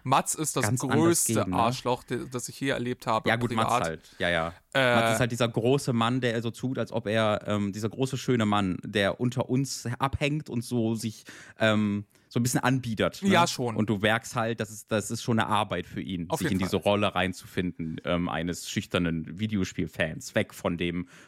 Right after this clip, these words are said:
Speaker 1: Ja.
Speaker 2: Womanizer, der privat ist.
Speaker 1: Haha, guck mal, wie unbeholfen ich Videospiele spiele. Haha,
Speaker 2: <laughs>
Speaker 1: guck mal, wie nahbar ich bin. Haha.
Speaker 2: Guck mal, ich kann das ja gar nicht.
Speaker 1: Ja.
Speaker 2: Ich bin ganz schlecht in Videospielen.
Speaker 1: Ja.
Speaker 2: Lacht mich alle aus. Haha.
Speaker 1: Ja, ja,
Speaker 2: Das
Speaker 1: äh,
Speaker 2: ist natürlich tiring ein bisschen, das wissen wir.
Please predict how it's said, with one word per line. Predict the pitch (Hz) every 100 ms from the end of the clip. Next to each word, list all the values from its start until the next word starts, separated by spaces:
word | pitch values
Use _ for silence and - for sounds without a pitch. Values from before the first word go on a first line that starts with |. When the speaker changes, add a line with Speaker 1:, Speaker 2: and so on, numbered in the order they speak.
| -
Speaker 1:
Ja. | 135
Speaker 2:
Womanizer, | 131 135 123 110 107 107 92 85 - - -
der | 101 92 90 85
privat | - 90 80 -
ist. | - - - -
Speaker 1:
Haha, | 294 320 381
guck | - -
mal, | 196
wie | 156
unbeholfen | 175 320 302 202 214 - 190
ich | -
Videospiele | 202 285 151 - 131 143
spiele. | - 139
Haha, | 147 294 254 202
Speaker 2:
<laughs> | -
Speaker 1:
guck | 269
mal, | 220 165
wie |
nahbar | 165 143 277 214 135 131
ich | -
bin. | 147 143
Haha. | 185 202 147 -
Speaker 2:
Guck | - 240
mal, | 202
ich | 180 175
kann | 202 190
das | 214 196
ja | 156
gar | 143 107 110
nicht. | 123
Speaker 1:
Ja. | 127 120
Speaker 2:
Ich | 147
bin | - 175
ganz | 175 -
schlecht | - 320 - 285
in | 165
Videospielen. | 127 120 120 - 131 120
Speaker 1:
Ja. |
Speaker 2:
Lacht | 143 -
mich | - 175
alle | 180 180
aus. | 214 156 -
Haha. | 147 - 190 262 175
Speaker 1:
Ja, | 151
ja, | 151 120 117 123
Speaker 2:
Das | 113
Speaker 1:
äh, | 123
Speaker 2:
ist | 120
natürlich | 120 - 101 -
tiring | - 110 92 87 82
ein | 82
bisschen, | 90 - 82
das | 80 -
wissen | 82 76
wir. | 76